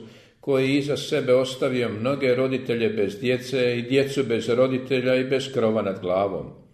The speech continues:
Budući da sam kao dječak preživio užasan potres koji je tisuću devetsto šezdeset devete godine pogodio moj rodni grad Banju Luku, mogu razumjeti bol i patnje mnogih koji su izgubili svoje najdraže.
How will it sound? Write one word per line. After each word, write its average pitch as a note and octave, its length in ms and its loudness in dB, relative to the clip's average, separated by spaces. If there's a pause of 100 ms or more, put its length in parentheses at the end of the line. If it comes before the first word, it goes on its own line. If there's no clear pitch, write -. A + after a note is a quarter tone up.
(420)
Budući C3+ 460 0
da C3+ 120 4
sam C#3 280 -2
kao C#3 220 4
dječak C3+ 540 0
preživio B2+ 640 0
užasan B2+ 580 0
potres C3 520 0
koji C3+ 240 2
je B2+ 120 2
tisuću C#3+ 380 -2
devetsto C3 440 2
šezdeset C3+ 720 0
devete C3 480 2
godine B2 560 0
pogodio B2+ 520 2
moj B2 240 4
rodni C3 340 2
grad A#2+ 380 2
Banju A#2 340 0
Luku, B2+ 480 -4 (580)
mogu D3 360 2
razumjeti C#3 680 0
bol C#3 420 2
i C#3 160 -2
patnje B2 360 2
mnogih C3 640 -2
koji C#3 260 2
su C#3 200 -4
izgubili C#3+ 580 0
svoje G#2+ 340 -2
najdraže. G2+ 640 -2